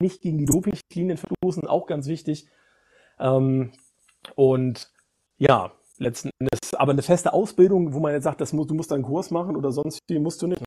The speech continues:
ne? Das ist so. Was allerdings nicht richtig ist, Medikamente anwenden. Das sieht man ja auch bei jedem Zweiten. Also sich Adrenalin zu besorgen, ist jetzt kein Hexenwerk. Ähm, da hat jeder irgendwie so seine Quellen, wie man rankommt. Das ist ein verschreibungspflichtiges Arzneimittel, hochpotent, wird bei Reanimationen eingesetzt. Also wenn ich jemanden wiederbelebe,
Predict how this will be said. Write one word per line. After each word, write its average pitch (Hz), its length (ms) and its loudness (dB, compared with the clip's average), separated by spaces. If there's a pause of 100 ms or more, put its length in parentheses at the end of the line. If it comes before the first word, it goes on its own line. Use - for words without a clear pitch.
ne? 147 140 -6 (380)
Das 120 120 -4
ist 135 140 -8
so. 135 180 0 (360)
Was 151 320 -6
allerdings 151 440 0
nicht 196 280 -4
richtig 202 320 -6
ist, 185 160 -6
Medikamente 160 640 -4
anwenden. 127 380 -6
Das 117 140 -8
sieht 180 160 -6
man 151 120 -2
ja 147 80 -2
auch - 180 -8
bei 151 100 -2
jedem 147 260 0
Zweiten. 170 360 -4
Also 135 160 -2
sich 139 160 -6
Adrenalin 143 400 -2
zu 175 120 -8
besorgen, 151 340 -2
ist 135 100 -12
jetzt 131 180 -10
kein 131 300 -6
Hexenwerk. 165 600 -2 (640)
Ähm, 143 300 2
da 127 100 2
hat 131 120 -6
jeder 147 220 0
irgendwie 151 240 -2
so 143 100 -2
seine 135 240 -2
Quellen, 143 260 -4
wie 135 60 -2
man 127 100 -4
rankommt. 165 360 -6
Das 143 100 -8
ist 147 40 -4
ein 147 60 -6
verschreibungspflichtiges 151 840 -4
Arzneimittel, 156 600 -4
hochpotent, 175 560 -2
wird 170 140 0
bei - 140 -2
Reanimationen 147 680 0
eingesetzt. 196 420 -2
Also 139 160 -6
wenn 143 80 -2
ich 143 80 -6
jemanden 143 220 -6
wiederbelebe, 170 580 0